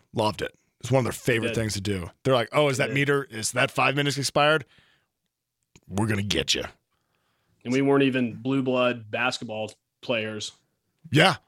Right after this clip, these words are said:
Speaker 1: Yeah, the poor guy. Could you imagine
Speaker 2: I know.
Speaker 1: just being like, "I'm a hero. I just made it to the Sweet sixteen. Where's, where's my car? Who's got my
Speaker 2: Where's
Speaker 1: car?" You call your friends that are like, you maybe lent the keys to once, that spare key that you've been missing forever.
Speaker 2: Mm-hmm.
Speaker 1: And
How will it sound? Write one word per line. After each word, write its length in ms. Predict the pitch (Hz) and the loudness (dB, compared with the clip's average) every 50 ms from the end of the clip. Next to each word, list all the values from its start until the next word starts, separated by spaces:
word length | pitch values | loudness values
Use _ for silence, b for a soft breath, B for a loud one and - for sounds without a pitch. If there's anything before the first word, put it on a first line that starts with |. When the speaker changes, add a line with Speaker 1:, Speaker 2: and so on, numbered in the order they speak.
| _ _ _ _ _ - - - | _ _ _ _ _ -8 -4 0
Speaker 1:
Yeah, 140 | - 127 131 - - _ | 0 0 -2 -4 -8 _
the 120 | - 135 120 - | -14 -12 -10 -6
poor 220 | - - 220 156 | -2 -2 0 0
guy. 340 | 110 107 101 123 147 160 - b b b b b b b b - | 0 0 0 0 0 -2 -4 b b b b b b b b -2
Could 140 | - 143 | 0 0
you 60 | 208 247 | 2 2
imagine 340 | 165 110 107 123 143 175 190 | 2 0 0 0 0 -2 -4
Speaker 2:
I 60 | 156 | -4
know. 80 | - - _ | -8 -12 _
Speaker 1:
just 160 | - 139 - | -10 -6 -2
being 140 | - 151 147 | -2 0 2
like, 240 | 143 135 120 - b b b b b b b b b - | 2 0 -2 -4 b b b b b b b b b -4
"I'm 140 | 202 208 190 | 0 0 2
a 40 | |
hero. 400 | 156 160 202 220 214 208 180 131 | 2 2 2 2 2 2 2 0
I 80 | 123 147 | 0 -2
just 220 | 160 - - - 185 | -4 -6 -6 -4 -2
made 140 | 208 214 220 | -2 -2 -2
it 60 | 208 | -2
to 40 | 202 | -2
the 80 | 202 | 0
Sweet 220 | 190 - 220 226 208 | 0 0 -2 -2 -2
sixteen. 400 | - 214 202 - - 214 208 147 | -2 -2 -2 -2 -2 -2 -2 -2
Where's, 400 | 135 160 202 226 - - - - | 0 0 0 -2 -4 -6 -8 -10
where's 260 | 185 147 160 175 180 - | -6 -4 -4 -2 0 0
my 100 | 170 156 | -2 -2
car? 420 | - 160 175 180 120 85 98 - _ _ - | 0 -2 -2 -2 -2 -4 -8 -12 _ _ -4
Who's 360 | 165 165 180 180 175 170 - | -2 -2 -2 -2 -4 -6 -10
got 300 | - - 160 160 165 - | -6 -2 -2 -2 -2 -2
my 80 | - 135 | -2 -2
Speaker 2:
Where's 80 | 247 233 | 0 0
Speaker 1:
car?" 140 | 160 135 B B B B B - | 0 0 B B B B B 0
You 100 | 147 147 | 0 2
call 200 | - 175 185 185 | 4 4 4 4
your 100 | 170 147 | 2 0
friends 420 | - - 147 143 143 151 160 156 | 0 0 0 2 2 2 2 0
that 120 | - 160 143 | 0 2 2
are 40 | 143 | 2
like, 200 | 135 123 - - | 2 0 -2 -6
you 200 | 127 123 120 - | -8 -8 -8 -2
maybe 260 | 135 135 131 127 131 127 | 0 2 2 2 2 0
lent 240 | 123 131 135 123 | 0 0 0 0
the 60 | - 110 | -2 -2
keys 320 | - - 123 120 123 123 | -2 0 0 2 2 0
to 180 | - - 135 131 | 0 0 0 2
once, 440 | 127 127 127 131 139 131 - - b b b b b b b b | 2 2 2 0 0 -2 -6 -8 b b b b b b b b
that 160 | - 120 120 | 2 2 2
spare 400 | - - - - 143 135 135 131 | 2 2 2 4 4 4 2 0
key 240 | - - 127 127 131 | 0 -2 -2 0 0
that 160 | 127 131 - | 0 -2 -2
you've 80 | - 127 | -2 0
been 140 | 131 127 127 | 0 0 0
missing 260 | 131 123 - 139 127 | 0 0 0 -2 -2
forever. 360 | - 131 131 131 131 127 135 | 0 2 2 4 4 4 2
Speaker 2:
Mm-hmm. 100 | 143 156 | 2 2
Speaker 1:
And 100 | 143 | 0